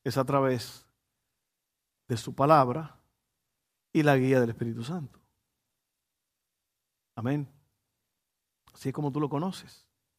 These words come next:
Ese es el precio que hay que pagar. Mira lo que dice Hebreos once, uno al tres. Ahora bien, tener fe es estar seguro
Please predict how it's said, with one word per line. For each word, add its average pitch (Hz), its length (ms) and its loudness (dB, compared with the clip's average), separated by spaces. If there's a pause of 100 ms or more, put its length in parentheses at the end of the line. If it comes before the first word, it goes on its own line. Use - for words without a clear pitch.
(800)
Ese 147 200 -4
es - 20 2
el 170 140 2
precio 170 300 4
que 147 80 2
hay 143 60 2
que 135 100 -4
pagar. 127 420 -4 (920)
Mira 147 220 4
lo 190 120 6
que 180 100 6
dice 165 380 6
Hebreos 151 480 6
once, 143 400 0
uno 131 160 -2
al 120 100 -6
tres. 101 400 -16 (2250)
Ahora 175 340 10
bien, 165 500 4 (680)
tener 156 320 6
fe 151 420 2 (1700)
es 147 160 2
estar 165 680 6 (200)
seguro 135 800 0